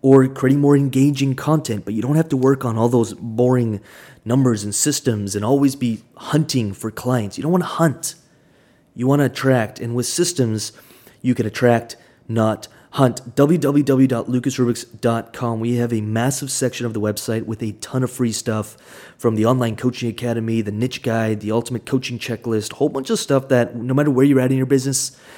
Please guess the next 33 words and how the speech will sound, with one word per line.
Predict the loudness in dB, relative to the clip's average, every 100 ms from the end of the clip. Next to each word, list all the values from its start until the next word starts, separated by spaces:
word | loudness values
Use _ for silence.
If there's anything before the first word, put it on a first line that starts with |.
| -20 -4
if | -2 2
you're | 0
just | 0 -2
trying | -2 -2
to | -2
get |
your | -4
first | 2 2
client | 2 0 2 0
or | -2 -2
you're | -2
making | -2 -2 -6
ten | -4 -2
or | -2
twenty | 0 0 0
thousand | 0 0 0
dollars | -2 -2
a |
month, | -4 -4
but | -8
you're | -8
completely | -10 -8 0 2 2 0
burnt | 0 0 2
out, | 0 -2 0
been | 0 2
there, | 2 2 2 -2 -12 -20 -20 -16 0
done | 4 4
that, | 4 2 0
and | -4
you're | 0
ready | 0 0
to | -2
really | -2 -2 -4